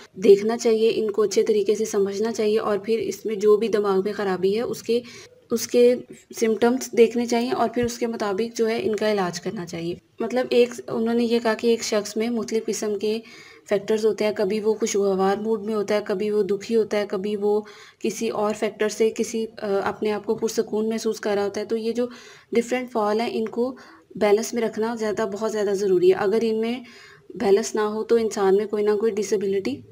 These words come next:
या कोई ना कोई मेंटल इलनेस आ जाती है, डिप्रेशन आ जाता है या वो किसी बीमारी का शिकार हो जाता है। और उन्होंने इसमें यह कहा कि हाथ और आप जो थंब है इसकी मदद से भी आप अपनी जो मेंटल इलनेस है इसका इलाज कर सकते हैं, यानी आप इन, इनसे भी अपनी जो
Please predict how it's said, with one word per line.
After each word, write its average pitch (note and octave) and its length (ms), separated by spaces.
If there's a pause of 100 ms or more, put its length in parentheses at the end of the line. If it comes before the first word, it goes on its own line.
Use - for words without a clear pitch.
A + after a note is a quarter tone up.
(340)
या G#3+ 200
कोई A3 160
ना A3 100
कोई A3 160
मेंटल G3+ 320
इलनेस G3+ 420
आ F#3+ 160
जाती F#3+ 280
है, G3 80
डिप्रेशन G3+ 500
आ G3+ 140
जाता G3 260
है G3 200
या G3 160
वो G#3 180 (420)
किसी A3 260
बीमारी G3 340
का G#3 120
शिकार F#3+ 340
हो F3+ 80
जाता F3+ 260
है। F#3+ 80 (280)
और A3 120
उन्होंने A#3 240
इसमें A#3 220
यह A3+ 140
कहा A3 140
कि B3 140
हाथ G#3 480
और G#3 260
आप G3 200
जो G#3+ 120 (140)
थंब G#3+ 240
है G#3 180
इसकी A#3 480 (540)
मदद G#3+ 240
से A3 180
भी A#3 160
आप G#3 240
अपनी G#3 360
जो G#3 140 (280)
मेंटल G#3+ 400
इलनेस A3+ 380
है A#3 60
इसका A3+ 200
इलाज G3 280
कर G3+ 140
सकते F#3+ 300
हैं, F#3+ 60
यानी G#3+ 320 (240)
आप G#3+ 200
इन, A#3+ 340 (280)
इनसे A#3+ 300
भी B3+ 140
अपनी A3 380
जो A3 160